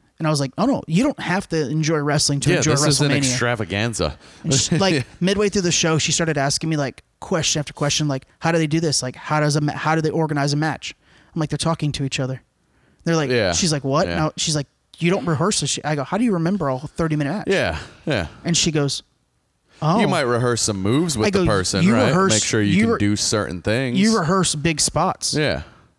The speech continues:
Speaker 1: Outside
Speaker 2: Yeah.
Speaker 1: of that, like, you, like, you're calling in the ring, like,
Speaker 2: It's just a shoot.
Speaker 1: like, yeah, like, you, you, you're in close. You just go,
Speaker 2: Bump me this way.
Speaker 1: you know, uh, off the ropes, clothesline, and then you're gonna reverse it and get your shit in.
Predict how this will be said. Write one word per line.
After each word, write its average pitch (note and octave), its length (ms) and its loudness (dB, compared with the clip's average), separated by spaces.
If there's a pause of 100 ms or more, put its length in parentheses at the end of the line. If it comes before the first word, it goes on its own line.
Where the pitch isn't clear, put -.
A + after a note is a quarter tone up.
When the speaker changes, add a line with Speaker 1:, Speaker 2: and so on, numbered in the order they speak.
(220)
Speaker 1:
Outside F#3+ 340 2
Speaker 2:
Yeah. F3+ 60 2
Speaker 1:
of D#3 40 2
that, D#3+ 360 0
like, D3+ 240 -2
you, E3+ 220 -2
like, D3+ 220 -2 (180)
you're E3 160 0
calling E3 380 0
in D3 80 0
the D3+ 80 0
ring, F3 200 0
like, C#3 180 0
Speaker 2:
It's - 60 -12
just - 200 -4
a - 20 -4
shoot. - 340 0
Speaker 1:
like, D#3+ 280 0
yeah, F#3+ 320 0
like, - 260 -2
you, F3 220 4
you, F3 240 2
you're F#3 240 0
in F#3 100 6
close. F#3 340 -2
You D3+ 60 -2
just - 120 -2
go, E3 360 2 (680)
Speaker 2:
Bump G#2+ 200 0
me G#2 120 0
this A#2 260 0
way. A#2+ 500 2 (680)
Speaker 1:
you D#3 220 -4
know, C3+ 160 -2 (960)
uh, - 40 -2
off D3 140 0
the C#3+ 80 0
ropes, - 580 -2 (200)
clothesline, C#3 760 2 (300)
and - 160 -4
then B2+ 80 0
you're C3 100 0
gonna B2+ 180 0
reverse C3+ 380 -2
it B2+ 60 -2
and C3 80 0
get B2+ 120 -4
your C#3 60 0
shit C3 240 0
in. B2 200 -4